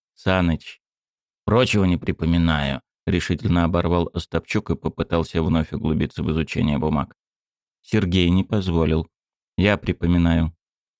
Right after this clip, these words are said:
С год назад, пребывая в обострении, писал на неё анонимки как раз по поводу продуктов.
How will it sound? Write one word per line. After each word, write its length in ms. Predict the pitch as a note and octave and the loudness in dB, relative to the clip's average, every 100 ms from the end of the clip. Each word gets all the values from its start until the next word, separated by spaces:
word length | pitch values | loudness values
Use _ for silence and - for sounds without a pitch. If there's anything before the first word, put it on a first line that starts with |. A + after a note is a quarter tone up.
| _ - | _ -6
С 80 | |
год 240 | F2+ A2+ G#2+ | -2 -2 2
назад, 420 | G2+ F2+ F#2+ - | 0 2 0 0
пребывая 520 | F#2 E2+ F2 G#2 G2 | -4 0 0 2 0
в 80 | E2+ | 0
обострении, 880 | E2 E2 D#2 - - E2 E2 E2+ F2+ | 0 0 -2 -8 -4 0 2 2 0
писал 480 | - F2 - F#2+ G2 | -2 -6 -2 -2 2
на 140 | F#2 | 2
неё 340 | F2 F2 F#2+ - | 4 2 0 0
анонимки 880 | F#2 E2+ E2 D#2+ E2 E2 - G#2 - _ _ _ | 0 2 2 2 2 0 -4 -6 -6 _ _ _
как 240 | - F2+ - | -6 -4 -2
раз 200 | G2 G#2 | -2 -2
по 160 | - | -6
поводу 440 | F#2 D#2+ E2+ E2+ D#2+ | -6 -2 -2 -2 -6
продуктов. 720 | - D#2 - - - D2+ | -4 -4 -2 -6 -6 -8